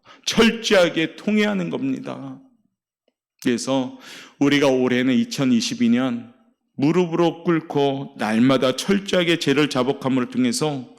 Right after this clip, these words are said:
하나님께 사하심을 받음으로 깨끗하고 밝은 모습으로 주님께 나아가시길 바랍니다. 그러면 거기에 하나님의 손길로서 채워지기 시작합니다. 우리 하나님의 것은, 더러운 그릇은 절대적으로 담을 수가 없습니다.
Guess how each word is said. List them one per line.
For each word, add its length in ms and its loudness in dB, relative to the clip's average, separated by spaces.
하나님께 600 2
사하심을 720 2
받음으로 720 -2
깨끗하고 840 2
밝은 400 4
모습으로 420 -2
주님께 360 -4
나아가시길 640 -2
바랍니다. 760 -2
그러면 720 6
거기에 400 2
하나님의 640 -2
손길로서 880 -2
채워지기 600 -2
시작합니다. 840 -10
우리 200 6
하나님의 480 6
것은, 540 2
더러운 460 4
그릇은 460 0
절대적으로 760 0
담을 260 -2
수가 220 -2
없습니다. 760 -8